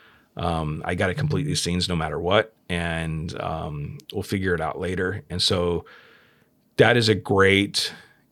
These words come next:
great, great attitude if, if, if, if you can afford to do it, and I was in a position, right, where I could figure out how to make it work later. Um,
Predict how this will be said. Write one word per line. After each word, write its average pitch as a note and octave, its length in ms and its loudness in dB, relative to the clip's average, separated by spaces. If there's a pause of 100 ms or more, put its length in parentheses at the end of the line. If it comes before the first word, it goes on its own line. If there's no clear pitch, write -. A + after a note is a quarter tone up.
(120)
great, G2 320 2
great F#2 220 0
attitude F2 420 0
if, - 280 -4
if, - 360 -6
if, - 240 -8 (300)
if G#2 160 -2
you A2 80 0
can A2 100 2
afford A#2+ 380 6
to A2+ 80 4
do G#2 200 4
it, G2+ 320 6 (120)
and G2 120 -2
I G2 40 2
was G2+ 160 0
in G2+ 80 2
a F#2 40 -2
position, F#2 400 -2
right, F2 220 -2
where F2 120 -2
I F2+ 100 0
could E2 160 -8
figure F#2 240 0
out E2 100 2
how F2 140 0
to E2 80 0
make E2+ 220 -2
it - 60 -6
work - 360 -6
later. B1+ 340 -8 (760)
Um, D#2+ 480 0